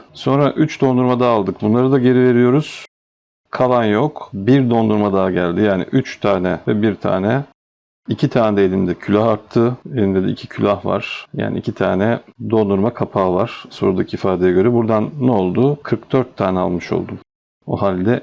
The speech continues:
en az bu olamaz. Bana kırk üç lazım. Dolayısıyla otuzdan yukarı değil, otuzdan aşağı inmem lazım. Yirmi dokuza bakalım. Yirmi dokuz tane aldık.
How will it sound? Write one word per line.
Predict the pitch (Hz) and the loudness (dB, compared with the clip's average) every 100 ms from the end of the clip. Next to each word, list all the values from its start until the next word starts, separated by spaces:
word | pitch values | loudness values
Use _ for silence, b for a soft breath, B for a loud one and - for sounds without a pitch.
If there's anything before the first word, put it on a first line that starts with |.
| - | -2
en | 101 | 0
az | 92 117 - - - | 0 -2 -8 -18 -4
bu | 107 107 | 0 2
olamaz. | 92 87 - - - | 2 -2 -8 -16 -6
Bana | 101 104 | -2 0
kırk | - 104 | -2 -2
üç | - - | -6 -6
lazım. | 92 85 - - | -6 -6 -8 -2
Dolayısıyla | 120 131 - 117 | 0 0 0 -2
otuzdan | 120 127 117 123 | 0 0 2 2
yukarı | 113 107 113 110 | 0 0 0 2
değil, | 151 | 2
otuzdan | 127 113 113 123 | 2 -2 0 -2
aşağı | 107 120 117 | -2 -2 0
inmem | 101 92 92 | 0 0 -2
lazım. | 92 120 139 | -2 0 0
Yirmi | 120 120 | 2 2
dokuza | 113 110 107 | 0 -2 -2
bakalım. | 98 104 110 - _ _ _ _ _ _ _ _ - | 0 -2 -6 -14 _ _ _ _ _ _ _ _ -4
Yirmi | 151 147 135 | 0 4 4
dokuz | 117 - | 2 -2
tane | 120 127 | -2 2
aldık. | 139 101 - - - | 2 0 -4 -18 -18